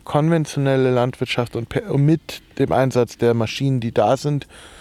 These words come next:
es ist ja auch wichtig, es ist ja komplett auf neue Infrastruktur zuzugreifen, ist ja nicht nachhaltig.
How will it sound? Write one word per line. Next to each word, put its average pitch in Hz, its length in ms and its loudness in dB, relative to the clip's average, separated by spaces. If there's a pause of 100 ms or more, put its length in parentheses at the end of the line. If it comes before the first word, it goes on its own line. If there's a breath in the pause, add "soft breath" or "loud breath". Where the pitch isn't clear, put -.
(200 loud breath)
es 120 140 0
ist 113 80 -2
ja 156 120 4
auch 123 100 0
wichtig, 147 360 -2
es - 120 -6
ist - 140 -8
ja 120 140 2 (480 loud breath)
komplett 143 560 0
auf - 160 2
neue 131 240 4
Infrastruktur 127 880 0
zuzugreifen, 120 760 -4
ist - 120 -10
ja 110 80 -4
nicht 110 120 -6
nachhaltig. - 500 -4